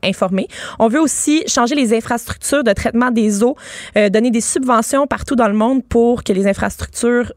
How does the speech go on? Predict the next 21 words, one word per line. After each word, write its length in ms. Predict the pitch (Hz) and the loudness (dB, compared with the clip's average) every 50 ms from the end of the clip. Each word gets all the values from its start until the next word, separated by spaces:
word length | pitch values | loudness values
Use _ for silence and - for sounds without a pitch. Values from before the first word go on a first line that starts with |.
| _ | _
se 180 | - - - 208 | -8 -2 0 2
modernisent 760 | 196 196 190 185 180 180 185 196 196 214 269 339 320 254 - - - - - - - - | 2 2 2 2 2 0 2 2 0 0 0 -2 -4 -8 -8 -10 -12 -14 -14 -14 -6 -4
et 180 | 240 262 277 - | -2 -2 -2 0
inciter 420 | 214 240 240 - - - - 285 277 | 0 0 0 -2 -4 -2 0 0 0
aussi, 500 | 240 - - - - 247 262 269 269 226 | 0 0 -2 -2 0 2 2 4 4 4
euh, 160 | 202 202 202 | 4 4 4
les 220 | 196 208 214 202 | 2 2 2 2
investissements 500 | 202 196 196 - - - - - 233 233 | 2 0 0 -4 -6 -6 -2 -2 -2 -2
privés, 340 | 233 - - 226 202 247 277 | -2 -2 -2 0 0 2 0
hein, 100 | 277 262 240 | 0 0 0
parce 140 | 226 196 - | -2 -4 -4
que 100 | - 208 | -4 -2
ça 140 | - 202 | 0 2
va 80 | 196 196 | 0 0
pas 180 | 185 - 226 226 | 2 2 -2 -2
se 140 | - - 202 | 0 -2 -2
construire 400 | 185 - 202 196 - - 240 233 | 0 0 -2 -2 0 -2 -2 0
toute 160 | - 220 - | -2 -4 -6
seule, 300 | - - 240 247 254 247 | -2 0 0 2 2 0
ces 280 | - - - 208 202 196 | -2 -2 -2 -2 0 0
affaires-là. 440 | 208 208 - 202 185 180 170 165 - | -2 0 0 -2 -2 0 0 -2 -2